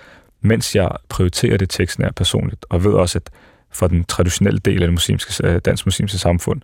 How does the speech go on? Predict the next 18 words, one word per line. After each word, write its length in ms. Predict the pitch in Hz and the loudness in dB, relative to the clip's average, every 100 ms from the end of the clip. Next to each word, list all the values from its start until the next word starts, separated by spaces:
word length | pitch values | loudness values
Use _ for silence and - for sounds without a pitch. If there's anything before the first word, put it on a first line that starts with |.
| - - _ _ _ | -14 -20 _ _ _
der 80 | 95 | 0
betyder 320 | 95 - 117 | 2 2 0
teksten, 460 | 107 - 92 - 101 | 2 0 -2 -4 -8
Koranen 520 | - 90 90 90 92 | -2 2 2 0 -2
og 80 | - | -2
Sunnaen 400 | - 95 87 90 | 0 2 2 0
stadig 300 | - 87 92 | 0 2 2
utrolig 420 | 95 - 107 92 | 0 -2 0 2
meget, 280 | 80 92 127 - - - - _ _ | 2 2 0 -6 -20 -20 -20 _ _
men 160 | 95 90 | 0 2
det 80 | 110 | 2
er 160 | 110 117 | 2 2
ikke 160 | 117 | 2
altid 400 | 104 98 - 101 | 0 0 -2 -2
lighedstegn 760 | 95 104 117 107 104 - 87 90 | 0 2 2 2 0 0 0 2
mellem 200 | 92 90 | 2 2
det, 260 | - 107 104 _ _ _ | 0 0 -2 _ _ _
og 180 | - 95 | -4 -2